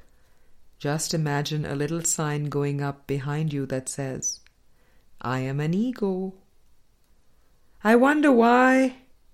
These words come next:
"I am an ego." And what might a meaningful question be? Am I willing to help the Holy Spirit save the world? Hmm, that is a different question than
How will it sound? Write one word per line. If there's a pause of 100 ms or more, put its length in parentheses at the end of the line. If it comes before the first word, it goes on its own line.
(500)
"I
am
an
ego." (1000)
And
what
might
a
meaningful
question
be? (1800)
Am
I
willing
to
help
the
Holy
Spirit
save
the
world? (1900)
Hmm, (600)
that
is
a
different
question
than